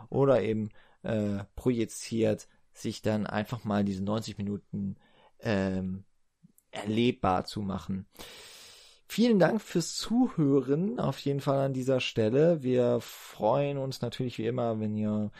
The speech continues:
mit uns in Kontakt kommt, ob ihr auf diese Folge hingefiebert <laughs> habt oder nicht, keine Ahnung. Ähm, und was ihr von Koyaanisqatsi, den, äh, und ähnlichen Filmen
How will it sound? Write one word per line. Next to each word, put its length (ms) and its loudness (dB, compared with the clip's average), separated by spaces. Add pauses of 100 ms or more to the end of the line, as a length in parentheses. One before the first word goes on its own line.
(180)
mit 120 2
uns 200 2
in 100 -2
Kontakt 720 -6 (280)
kommt, 480 0
ob 200 0
ihr 180 4
auf 260 0
diese 220 -6
Folge 240 0
hingefiebert 640 -2
<laughs> 60 0
habt 180 4
oder 200 2
nicht, 280 -6
keine 240 -4
Ahnung. 280 -4 (500)
Ähm, 500 0 (160)
und 180 0
was 140 4
ihr 120 4
von 180 -2
Koyaanisqatsi, 880 -2
den, 320 -4 (460)
äh, 200 0
und 360 -2
ähnlichen 520 2
Filmen 560 2